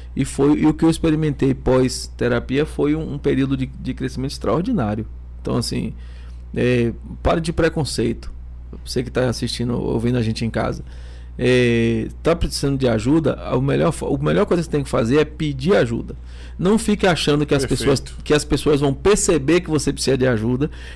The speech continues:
Speaker 1: porque as pessoas também, cada um tem seus problemas, tem as
Speaker 2: Sim.
Speaker 1: suas demandas. Então, às vezes, às vezes você tá assim, eu, por exemplo, se eu precisar de ajuda, eu, eu vou chegar pra minha esposa, pra mi-, meus, meus parentes, pra Júnior aqui, vou dizer, "Irmão, preciso de ajuda."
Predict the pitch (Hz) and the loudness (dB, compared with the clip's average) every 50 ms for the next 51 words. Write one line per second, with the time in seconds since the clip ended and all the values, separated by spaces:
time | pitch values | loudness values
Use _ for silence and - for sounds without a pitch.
0 | - - - 180 - 214 208 214 - - 226 - - 214 214 - 202 208 214 214 | -4 -2 0 2 4 4 4 4 4 2 2 4 2 2 2 2 2 2 2 2
1 | - 233 214 214 214 214 240 240 - - 240 - - - 247 233 233 202 185 196 | 2 2 2 2 0 0 0 -2 0 0 -2 -2 -2 0 0 2 4 4 4 4
2 | 214 202 185 - - 185 185 - - 202 214 220 220 233 214 190 180 180 180 170 | 4 2 2 2 2 2 2 2 4 4 4 4 4 2 2 2 2 0 0 0
3 | 165 - 202 190 175 185 196 185 - - - - - - - - - 165 165 175 | 0 2 2 4 4 4 4 2 -2 -8 -12 -14 -14 -14 -10 -2 0 2 4 4
4 | 190 190 196 196 185 185 - 185 180 185 160 - - 147 175 214 - - - 226 | 4 4 4 2 2 2 0 0 2 2 0 0 2 4 4 4 6 4 4 4
5 | 151 156 147 - - 220 233 - - - - 196 175 170 165 156 151 147 131 117 | 4 4 2 2 2 2 2 2 0 0 2 4 4 4 6 6 6 4 4 4
6 | 123 151 233 294 349 - - - - 208 214 208 196 185 - 196 185 185 196 190 | 4 2 2 2 2 0 0 0 2 4 4 4 4 4 2 2 4 4 4 2
7 | - 196 175 180 165 156 - 156 156 151 156 147 - - - 156 160 151 156 156 | 2 2 4 2 2 2 2 2 2 2 0 0 -2 0 2 2 4 4 2 2
8 | - 147 151 151 - - - 156 151 147 131 - - - 143 143 135 - - - | 0 0 -2 -2 -6 -6 -4 -2 0 0 0 -2 -2 -2 -2 -2 0 0 0 0
9 | - 135 143 143 - - 151 151 143 120 127 147 147 143 - 147 143 147 135 143 | 2 2 0 0 0 0 0 2 2 2 2 2 2 0 0 0 -2 0 2 2
10 | 147 156 180 196 180 - 170 185 247 349 262 233 180 180 214 | 2 4 2 2 0 0 0 2 2 4 4 4 4 4 2